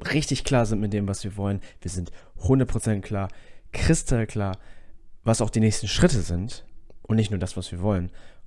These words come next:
Und wir gehen auch diese Schritte. Nur irgend-, ab irgendeinem Punkt hast du dich vielleicht auch schon mal gefragt, "Ach,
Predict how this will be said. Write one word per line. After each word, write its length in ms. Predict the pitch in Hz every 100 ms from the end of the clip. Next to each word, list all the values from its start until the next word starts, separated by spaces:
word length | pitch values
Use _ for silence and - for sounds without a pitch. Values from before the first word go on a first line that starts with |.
| -
Und 160 | 104 104
wir 80 | 104
gehen 140 | 110
auch 80 | 101
diese 220 | 98 87
Schritte. 340 | - 85 - - - - -
Nur 280 | 120 113 151
irgend-, 360 | 233 254 -
ab 160 | 127 -
irgendeinem 480 | 262 247 165 170 143
Punkt 560 | - 113 80 - - -
hast 260 | 139 - 180
du 60 |
dich 180 | 170 -
vielleicht 260 | 151 135 -
auch 140 | 170
schon 200 | - 139
mal 120 | 117
gefragt, 640 | 101 - 123 110 98 - - - - - - - - - _ _ _ _ _ _ _ - _ _ _ -
"Ach, 380 | 98 104 90